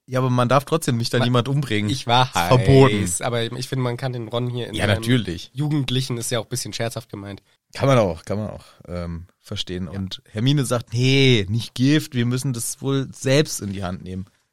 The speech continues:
Speaker 1: Wir müssen
Speaker 2: Was?
Speaker 1: jetzt irgendwas tun. Wir brauchen einen richtigen Lehrer, nicht das, was die macht.“
Speaker 2: Ja, Hermine, noch mehr Unterricht oder wie? Das ist doch, wir haben schon so viele Hausaufgaben.
Speaker 1: Das ist auch nervig. Außerdem, wen denn? Den Lupin oder was?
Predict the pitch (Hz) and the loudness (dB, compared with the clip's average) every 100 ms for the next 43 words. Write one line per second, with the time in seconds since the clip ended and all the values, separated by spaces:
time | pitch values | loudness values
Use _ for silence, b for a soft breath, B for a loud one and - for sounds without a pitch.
0 | _ - 135 165 139 - - 143 131 - | _ -6 -2 0 -2 -4 -4 -2 -2 -4
1 | - 185 165 95 - _ _ _ _ 127 | 0 2 4 2 -4 _ _ _ _ -4
2 | 123 120 156 170 170 160 _ _ _ - | 0 4 4 4 0 -2 _ _ _ -6
3 | 127 196 - - 120 104 101 101 92 131 | 0 0 0 0 0 0 0 0 0 0
4 | 170 - 101 95 117 101 - 104 95 87 | -2 0 -2 0 -2 -4 -6 -4 -4 -4
5 | 85 - 160 170 160 160 208 247 277 247 | -8 -8 -4 -2 0 -2 0 2 4 4
6 | 214 214 202 220 220 277 320 302 277 254 | 4 2 4 4 4 4 4 4 2 0
7 | 262 247 240 220 220 208 202 190 180 190 | 0 2 2 2 -2 -2 -2 -2 -2 -4
8 | 226 220 208 190 202 214 220 226 214 226 | -4 -6 -6 -2 -2 -2 -2 -8 -8 -10
9 | 262 240 208 220 247 247 - 254 240 240 | -6 0 0 0 -2 -8 -6 -4 -2 -2
10 | 233 233 220 101 - 143 143 131 180 214 | -6 -10 -10 -8 -4 0 2 2 2 2
11 | 208 160 131 165 165 156 120 170 220 180 | 0 0 0 0 2 2 2 2 2 4
12 | 160 135 131 131 123 - 147 226 269 180 | 4 4 4 2 -2 4 8 10 10 8
13 | 110 95 87 85 - - | 4 0 -2 -6 -10 -12